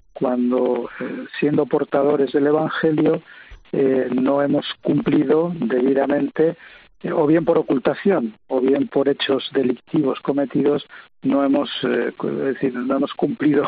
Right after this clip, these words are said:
<laughs> debidamente, pues, lo que predicamos, ¿no? Y yo creo que de cara a los, a los fieles, a las personas abusadas, que habían puesto, o bien ellos o bien sus familias, mucha confianza en la Iglesia,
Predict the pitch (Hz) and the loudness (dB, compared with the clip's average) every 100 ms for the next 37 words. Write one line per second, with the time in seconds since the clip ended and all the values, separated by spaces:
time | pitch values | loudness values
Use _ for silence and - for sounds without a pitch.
0 | - 139 135 135 131 131 127 156 143 - | 0 0 2 2 2 0 -2 -2 -2 -4
1 | - - - 123 120 120 127 117 - 151 | -20 -8 -4 -2 0 0 0 0 0 -2
2 | 120 113 - 151 - - - - 139 143 | -4 -8 -8 -8 -10 -20 -12 0 2 4
3 | 156 156 - 151 147 135 131 139 - 147 | 4 2 2 2 2 0 -4 -2 0 2
4 | 147 143 135 139 135 127 - - _ _ | 2 0 -2 0 0 -2 -4 -10 _ _
5 | 139 135 123 - 185 185 170 190 - 127 | -2 0 -2 2 2 4 4 2 0 -2
6 | 117 - 131 - 147 139 135 - 135 123 | -2 -2 -6 -4 -4 -2 -2 -2 0 0
7 | - - 175 156 175 175 - - - - | -2 0 2 2 0 -4 -12 -20 -20 -20
8 | _ _ _ - 143 147 147 123 170 165 | _ _ _ -4 0 2 2 2 0 0
9 | - 127 123 143 151 147 143 127 123 123 | 0 0 2 2 2 2 2 0 0 0
10 | 131 127 - 131 135 139 127 131 - - | 0 -4 -4 -2 0 0 0 -2 -4 -4
11 | 131 120 135 127 135 135 135 135 - 147 | -2 -2 -4 -2 -2 0 0 -2 -2 -6